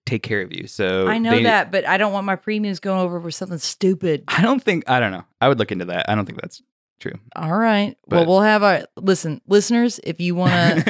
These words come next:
Speaker 1: <laughs> Yeah,
Speaker 2: like,
Speaker 1: let us
Speaker 2: dive
Speaker 1: know.
Speaker 2: into this, you go right
Speaker 1: All right,
Speaker 2: ahead.
Speaker 1: we're so off track. Okay.
Speaker 2: Anyway,
Speaker 1: Here.
Speaker 2: Pope Francis rules, um, in general.
Speaker 1: Uh, okay, so did Pope Francis really say there's no hell is a terrible way to start that. It needs to be, "Pope Francis just said there's no hell."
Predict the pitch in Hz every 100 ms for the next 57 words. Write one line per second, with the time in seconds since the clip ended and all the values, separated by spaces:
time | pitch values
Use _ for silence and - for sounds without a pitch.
0 | - 185 - 156 - 170 156 131 180 165
1 | 185 190 214 214 226 226 - 214 180 151
2 | 170 175 180 160 139 147 - 143 123 110
3 | 87 - 131 117 95 - - 247 262 240
4 | 220 185 151 - - 302 302 294 311 302
5 | 294 294 208 269 269 190 185 214 - -
6 | - 196 196 185 180 180 180 - - 175
7 | 175 156 160 185 104 113 110 107 - 98
8 | - _ 131 127 101 - 139 123 117 143
9 | 214 214 185 160 143 143 139 120 117 110
10 | 110 98 - 139 123 107 95 87 87 92
11 | 120 139 139 123 - - 185 175 170 135
12 | - 127 139 113 110 113 110 113 110 95
13 | 98